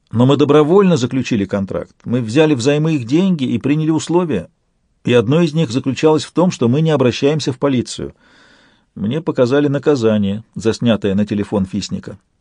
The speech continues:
В целом мы решили, что рисковать не стоит". "Вероятно, разумное решение",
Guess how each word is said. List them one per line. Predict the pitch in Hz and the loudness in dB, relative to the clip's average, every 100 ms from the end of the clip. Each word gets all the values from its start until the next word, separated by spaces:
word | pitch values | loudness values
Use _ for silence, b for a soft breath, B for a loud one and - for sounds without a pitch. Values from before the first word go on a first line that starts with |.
| _ _ _ | _ _ _
В | - | -14
целом | - 143 160 151 190 - | -6 -4 -2 -4 -8 -6
мы | 120 135 | -4 -2
решили, | 131 - 143 120 | -4 -4 -4 -4
что | 120 | -4
рисковать | 110 - 110 131 156 | -4 0 2 2 0
не | 117 | -2
стоит". | 123 - 98 80 - _ b b b b b b b b b b b - | -4 -4 -4 -6 -10 _ b b b b b b b b b b b -16
"Вероятно, | 151 190 110 95 107 - 135 | -8 -2 0 0 0 0 -2
разумное | 117 147 185 185 | 0 0 0 0
решение", | 175 - 170 165 156 | -2 -2 -4 -4 -10